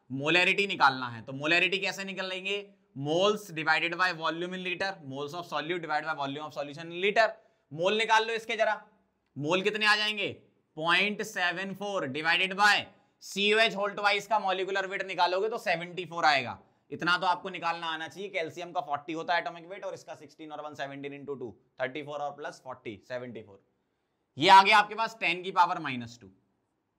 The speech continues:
मोल आ गए। मोलैरिटी कैसे निकालोगे? मोल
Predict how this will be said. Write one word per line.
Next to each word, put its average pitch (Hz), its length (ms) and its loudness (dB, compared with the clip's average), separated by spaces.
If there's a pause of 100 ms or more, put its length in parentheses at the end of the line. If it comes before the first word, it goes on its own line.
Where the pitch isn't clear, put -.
(480)
मोल 165 220 6
आ 214 80 12
गए। 214 180 4 (480)
मोलैरिटी 180 480 6
कैसे 208 260 0
निकालोगे? 214 460 2
मोल 175 360 0